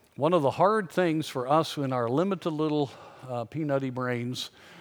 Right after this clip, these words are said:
uh, trying to figure out an infinite God is to figure out how God can know everything,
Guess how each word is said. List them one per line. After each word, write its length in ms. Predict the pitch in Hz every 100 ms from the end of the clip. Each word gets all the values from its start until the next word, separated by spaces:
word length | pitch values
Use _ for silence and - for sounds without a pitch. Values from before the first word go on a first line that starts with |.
| - -
uh, 260 | 127 120
trying 280 | 113 143 143
to 40 | 127
figure 320 | 151 135 127
out 200 | 135 123
an 180 | 113 120
infinite 500 | 147 135 143 123 104
God 500 | 127 127 107 110 113
is 260 | 127 123 -
to 100 | 120
figure 320 | 165 160 131
out 160 | 127
how 180 | 123 165
God 280 | 143 147 139
can 140 | 131
know 140 | 127 160
everything, 560 | 139 117 123 107 120